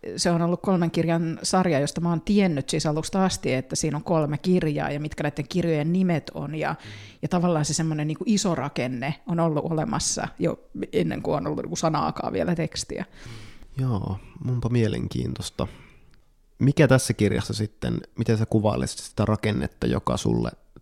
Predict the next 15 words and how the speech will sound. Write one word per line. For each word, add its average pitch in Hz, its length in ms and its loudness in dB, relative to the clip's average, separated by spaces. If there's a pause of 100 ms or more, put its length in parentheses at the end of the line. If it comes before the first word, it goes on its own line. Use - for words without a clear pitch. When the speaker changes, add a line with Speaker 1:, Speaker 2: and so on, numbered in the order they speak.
Speaker 2:
tuli? 113 360 0 (1700)
Onko 107 160 4
se, 101 220 6
että - 340 0
on 101 200 0
vähän 98 180 2
niin 98 80 2
kuin 104 80 2
mä 104 100 2
puhuin 101 260 0
tuossa - 240 -2 (140)
Speaker 1:
Mm. 127 80 8
Speaker 2:
<laughs> 135 40 10
alustuksessani, 127 800 6
että, 120 280 2